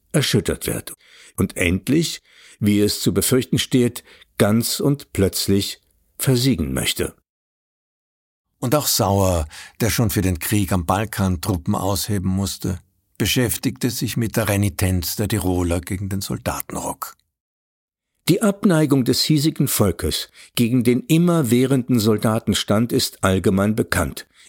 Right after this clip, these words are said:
Speaker 1: ebenso wie das anhaltende,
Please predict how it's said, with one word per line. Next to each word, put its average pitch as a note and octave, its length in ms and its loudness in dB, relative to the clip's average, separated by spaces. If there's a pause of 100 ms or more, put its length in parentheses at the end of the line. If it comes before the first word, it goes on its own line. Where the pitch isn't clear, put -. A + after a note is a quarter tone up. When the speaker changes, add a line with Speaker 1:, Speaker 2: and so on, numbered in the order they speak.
Speaker 1:
ebenso C3 720 2 (320)
wie A2+ 80 4
das A2 340 0
anhaltende, A2 920 2